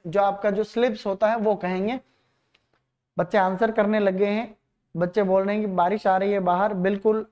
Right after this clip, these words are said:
आज माहौल क्या है? आज कृष्ण जन्माष्टमी है,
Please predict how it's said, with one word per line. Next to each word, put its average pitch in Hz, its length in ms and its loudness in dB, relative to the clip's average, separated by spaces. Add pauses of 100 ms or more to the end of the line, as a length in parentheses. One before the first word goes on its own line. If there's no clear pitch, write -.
आज 185 360 2
माहौल 190 580 -2
क्या 190 240 0
है? 196 240 -6 (300)
आज 180 340 0
कृष्ण 196 340 -6
जन्माष्टमी 180 760 -4
है, 208 160 -4